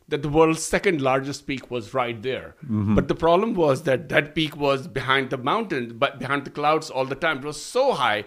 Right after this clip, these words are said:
Speaker 1: It's the second highest peak. It's only eight hundred feet, uh, lower than,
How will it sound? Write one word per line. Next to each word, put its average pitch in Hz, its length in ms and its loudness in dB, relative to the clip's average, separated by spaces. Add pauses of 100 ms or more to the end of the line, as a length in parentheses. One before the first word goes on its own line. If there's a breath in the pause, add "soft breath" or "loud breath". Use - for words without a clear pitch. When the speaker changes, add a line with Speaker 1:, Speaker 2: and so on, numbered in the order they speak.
(160 loud breath)
Speaker 1:
It's - 80 -20
the 359 80 0
second 202 380 0
highest 139 400 0
peak. 143 140 -6
It's - 100 -14
only 240 280 -6
eight 220 180 -6
hundred 185 280 -8
feet, 170 320 -6 (320 soft breath)
uh, 120 300 4 (180)
lower 143 400 0
than, 139 280 -4